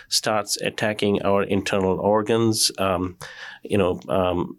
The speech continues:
such as, um, kidneys, such as blood, such as heart, in addition to muscles, joints, and skin, the diseases that we get are rheumatic diseases.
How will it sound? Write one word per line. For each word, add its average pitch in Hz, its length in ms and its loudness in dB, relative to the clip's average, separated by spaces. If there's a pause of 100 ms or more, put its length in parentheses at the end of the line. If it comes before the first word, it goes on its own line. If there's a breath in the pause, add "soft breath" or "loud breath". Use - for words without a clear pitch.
such - 220 -2
as, 90 380 0
um, 90 480 -2
kidneys, 117 560 0
such - 340 0
as 92 320 0
blood, 120 540 0 (340 loud breath)
such - 260 -2
as 87 220 2
heart, 131 460 -2 (200 loud breath)
in 104 140 2
addition 120 460 2
to 98 360 2
muscles, 98 480 0
joints, 92 640 0 (440 loud breath)
and 92 280 0
skin, 101 540 0 (460 loud breath)
the 107 100 0
diseases 117 520 2
that 101 180 0
we 92 80 0
get 101 380 -2
are 101 160 2
rheumatic 95 500 0
diseases. - 680 -4